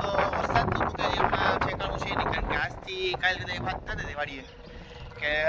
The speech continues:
આજથી હવે નક્તર બદલી ગયું છે. તો આજથી નક્તર બદલ્યું એટલે માનો કે આપણે નક્સર હાલતો હતો ને આદરા આવ્યું એમ કહે છે. તો હવે આદરામાં જે પવન છે એ નક્સરનો વધારે હોય. આદરામાં પવન કે એટલો બધો હોય નહીં. તો આદરામાં તો વાવણી થઈ ગઈ છે પંદર થી બાવીસ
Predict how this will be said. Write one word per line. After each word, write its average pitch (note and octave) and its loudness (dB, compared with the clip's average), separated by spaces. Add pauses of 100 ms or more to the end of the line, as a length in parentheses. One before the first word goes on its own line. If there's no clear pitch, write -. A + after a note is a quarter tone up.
આજથી E3+ 0
હવે F3 6 (180)
નક્તર E3 2
બદલી D3 4
ગયું C3+ 2
છે. A#3+ 0 (880)
તો - 0
આજથી F3 8
નક્તર G#3 -2
બદલ્યું G3 0
એટલે F3 -6
માનો G#3 0 (140)
કે F3 2 (340)
આપણે F#3 2
નક્સર F3 2
હાલતો F3 6
હતો C#3+ -6
ને C#3+ -2
આદરા D3+ 6
આવ્યું D3 -2
એમ - -12
કહે D#3+ -4
છે. - -12 (340)
તો - -14
હવે F3 4
આદરામાં F#3 2 (580)
જે F3 6 (140)
પવન G3+ 8
છે A3 2
એ F#3+ 8
નક્સરનો F#3 2
વધારે F3 6
હોય. - 2
આદરામાં E3 4
પવન - 2
કે - 4
એટલો - 0
બધો - -2
હોય E3 0
નહીં. G#3 -2 (760)
તો - 0
આદરામાં - 8
તો - 6
વાવણી - 4
થઈ - 6
ગઈ - 6
છે - 4
પંદર - -2
થી - -2 (120)
બાવીસ D#3 -4